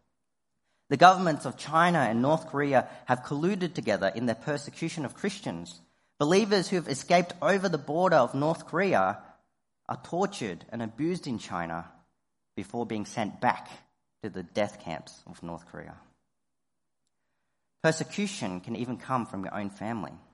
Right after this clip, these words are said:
Abud and his family from the Middle East converted from Islam, but their extended family was furious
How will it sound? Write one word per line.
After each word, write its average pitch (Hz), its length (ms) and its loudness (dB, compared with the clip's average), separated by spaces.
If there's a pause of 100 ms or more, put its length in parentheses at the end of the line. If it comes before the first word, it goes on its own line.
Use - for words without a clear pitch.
(920)
Abud 147 400 4
and 120 160 2
his 165 220 -2
family 110 420 2
from 110 180 -4
the 104 80 -2
Middle 120 300 0
East 147 240 -2
converted 123 400 -2
from 135 200 -6
Islam, 87 460 -4 (760)
but 135 120 2
their 143 100 6
extended 180 420 0
family 117 320 2
was 127 280 -4 (160)
furious 175 640 -2